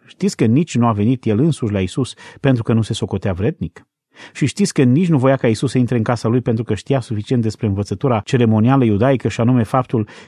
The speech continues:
că un evreu nu trebuia niciodată să intre în casa unui păgân. Și nu voia să încalce asta. Evreii aveau niște credințe ciudate, știți? Faptul că tacâmurile neamurilor sunt necurate.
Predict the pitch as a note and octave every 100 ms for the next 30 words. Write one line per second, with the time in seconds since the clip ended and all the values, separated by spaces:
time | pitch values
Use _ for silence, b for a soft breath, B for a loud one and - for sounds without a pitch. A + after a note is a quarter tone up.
0 | _ C3+ A#2+ A2+ G#2+ G2+ D3+ B2+ C#3 C3+
1 | A#2+ A2+ C3 - B2+ B2 - A#2 A#2 G2+
2 | A#2 - G#2 G2 F#2 E2 F2+ D2 - _
3 | _ _ _ - B3+ C4+ E3 A#2+ G#2+ G2+
4 | F#2+ E2 - B1+ _ _ _ A#2 F3 A3+
5 | E3+ D#3+ B2 C3+ B2 G#2+ D#3 A#2+ G#2 G2
6 | A2 G2 F2 - C#3 A#2+ - B B -
7 | C3+ - A2+ B2 A2 B2 - D3+ B2+ G#2+
8 | G2+ C3 A#2 G2 - F#2 F#2+ - A#2 A#2
9 | - -